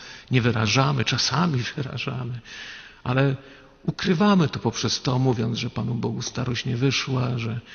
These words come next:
że tam to nie pasuje, że to jest nie tak, że ktoś się na mnie uwziął, że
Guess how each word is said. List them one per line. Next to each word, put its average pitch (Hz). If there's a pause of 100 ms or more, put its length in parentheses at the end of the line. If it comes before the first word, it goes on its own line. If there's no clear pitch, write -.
(260)
że 120
tam 120
to 123
nie 117
pasuje, 139
że 117
to 120
jest 110
nie 104
tak, 143
że 107
ktoś -
się 113
na 98
mnie 104
uwziął, 131
że 107